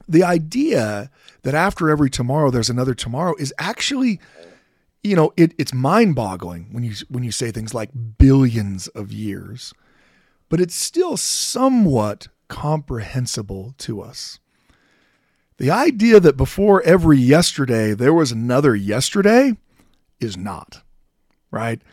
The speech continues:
Because where we all want to get with our finite minds and our, you know, secular knowledge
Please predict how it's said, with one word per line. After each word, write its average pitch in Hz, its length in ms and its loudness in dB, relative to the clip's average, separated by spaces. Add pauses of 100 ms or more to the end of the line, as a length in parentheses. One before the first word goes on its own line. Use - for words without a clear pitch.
(420)
Because 131 420 2
where 160 520 4
we 165 260 2
all 185 380 8
want 151 320 0
to 131 80 -2
get 120 360 4
with 120 200 -6
our 123 180 -2
finite 156 640 -2
minds 120 560 0 (340)
and 135 160 0
our, 120 480 2 (140)
you 127 120 -6
know, 101 120 -6
secular 139 720 4
knowledge 123 720 4